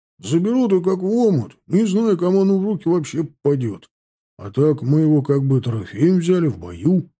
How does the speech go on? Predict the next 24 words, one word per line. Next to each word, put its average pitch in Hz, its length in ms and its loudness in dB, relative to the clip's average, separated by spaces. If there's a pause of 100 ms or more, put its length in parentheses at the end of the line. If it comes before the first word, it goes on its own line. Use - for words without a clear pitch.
(160)
которым 147 360 0
еще 147 380 2
и - 20 2
кровь 147 360 0
к - 20 -20
тому 160 280 2
же 143 100 2
пролили. 147 580 2 (840)
Ну, 156 460 2
вот 156 240 2
и 151 80 2
себе 127 320 0
маленько 175 440 2
потому 135 400 0
оставили. 123 680 -2 (160)
Сами 185 420 0
знаете, 185 460 2
всякое 147 400 0
же 139 100 2
может 139 300 0
быть. 117 340 -8
А - 80 -4
вдруг 233 320 0
пригодится? 135 640 -2